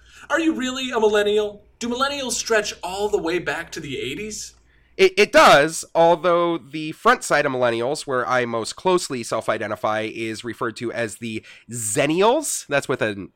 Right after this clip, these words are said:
Speaker 2: X, uh, being more similar in experience and frame of reference to the tail end of Generation X.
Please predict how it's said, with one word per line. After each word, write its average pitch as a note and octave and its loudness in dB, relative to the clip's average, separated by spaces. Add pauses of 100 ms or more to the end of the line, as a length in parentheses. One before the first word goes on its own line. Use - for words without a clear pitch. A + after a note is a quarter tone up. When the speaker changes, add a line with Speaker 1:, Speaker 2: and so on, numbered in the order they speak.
Speaker 2:
X, - -2 (260)
uh, C3 0
being F#3+ -6
more F#3 2
similar F3 0
in C#3 -4
experience C3+ -4
and B2 -2
frame B2 -2
of A#2+ -6
reference F#3 0
to D#3+ -4
the C#3+ -4
tail C3+ 0
end A#2+ 2
of A2 -2
Generation G2+ -8
X. - -10